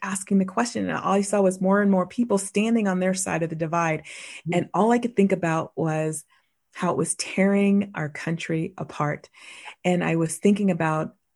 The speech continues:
Speaker 1: all of our children. And we could look at what was happening at the border, and you can say, "Oh, those children from Cen-, Central and South America, or Central America primarily." I didn't look at it like that. I looked at that and said, "Those are our children.
Speaker 2: Mm.
Speaker 1: Those are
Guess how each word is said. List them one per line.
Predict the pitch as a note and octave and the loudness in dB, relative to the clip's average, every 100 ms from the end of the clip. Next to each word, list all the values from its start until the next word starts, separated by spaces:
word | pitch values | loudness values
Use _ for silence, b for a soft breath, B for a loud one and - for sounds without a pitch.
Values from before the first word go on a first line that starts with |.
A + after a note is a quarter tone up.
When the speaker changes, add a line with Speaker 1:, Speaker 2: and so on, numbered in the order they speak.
| _ - | _ 0
Speaker 1:
all | G3 G#3+ A3 | 4 6 6
of | F#3+ | 4
our | E3+ | 2
children. | - D#3+ D3 D3+ D3+ D3 _ b b b b b b | 0 -4 -4 -6 -6 -10 _ b b b b b b
And | F#3+ | 4
we | F#3 | 6
could | F#3 F#3 | 6 4
look | F#3 | 4
at | F#3+ | 2
what | F#3 | 2
was | - | 0
happening | F#3 F3+ F3+ F3 | -2 -2 0 0
at | E3+ | -2
the | |
border, | E3 F3+ F3+ | 2 2 4
and | E3+ | 2
you | E3+ | 0
can | E3 | -4
say, | E3 F#3 G#3 | -2 -2 2
"Oh, | A3+ | 2
those | G#3 G3 | 2 0
children | - B3 A#3+ A3 | 0 0 2 2
from | G3+ F#3 | 2 2
Cen-, | F#3+ F#3+ F#3+ F#3+ | 0 2 0 0
Central | - G3 G3+ F#3+ | 2 2 4 2
and | F#3 | 2
South | F#3 F3+ F#3 | -2 -4 -2
America, | F3 E3+ F3 F3 - F3 F3 | -2 0 0 -2 -2 -2 0
or | - E3+ | 0 -2
Central | - F#3+ F#3 | 0 0 2
America | E3+ E3 E3 | 0 0 -4
primarily." | C#3 F3 F3 E3 B B B - | -4 -2 -2 -4 B B B 2
I | G#3 | 6
didn't | C4 A#3 | 8 8
look | A#3 D#4 | 6 2
at | A3 | 0
it | |
like | E3+ D3+ D3 | -2 -4 -4
that. | C3+ - | -8 -4
I | G3 A#3+ | 0 4
looked | G#3+ G#3+ | 4 2
at | G3 | 0
that | F#3 | 0
and | F3+ | -2
said, | F#3 E3+ | -2 0
"Those | F3+ G#3+ | 2 2
are | G3+ | 2
our | E3+ E3 | 0 -2
children. | - G#3 A#3 - - - _ _ F#3 | 0 0 0 -6 -8 -16 _ _ -6
Speaker 2:
Mm. | E3 | 0
Speaker 1:
Those | A3+ D4 | 2 2
are | D4 | 0